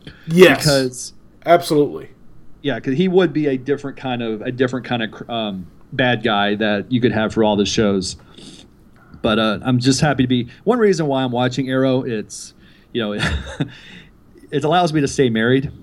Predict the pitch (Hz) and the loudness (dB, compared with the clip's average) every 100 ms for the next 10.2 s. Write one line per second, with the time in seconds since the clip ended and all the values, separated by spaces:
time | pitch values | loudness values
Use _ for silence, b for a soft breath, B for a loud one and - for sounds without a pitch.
0 | - 139 123 135 139 139 147 131 127 131 | 4 6 6 4 2 -2 -2 -2 -2 -2
1 | 131 123 113 113 139 - 151 147 143 135 | 0 0 -2 -2 -2 -2 -2 0 0 -2
2 | 135 139 143 139 127 123 131 120 123 123 | -2 2 2 0 -6 -6 -2 -2 0 -2
3 | 123 120 120 123 120 113 131 - 131 120 | -2 -4 -6 -4 -4 -2 -4 -2 -4 -4
4 | - 131 123 123 123 262 - 294 302 247 | -2 -2 0 2 2 2 4 6 6 6
5 | 233 214 214 - 190 214 226 226 185 185 | 4 4 2 0 -2 4 4 6 4 4
6 | 185 - 135 135 143 190 214 185 208 165 | 2 0 2 2 -2 -4 0 4 4 2
7 | 180 180 156 139 131 139 185 160 175 175 | 2 4 4 2 2 0 0 2 4 4
8 | 175 147 135 - 147 143 156 151 - 127 | 4 -4 -4 -2 -2 0 -2 0 -4 -4
9 | 135 147 147 139 139 127 123 120 - 107 | 0 2 4 4 2 2 -2 -4 -6 -8
10 | 73 | -10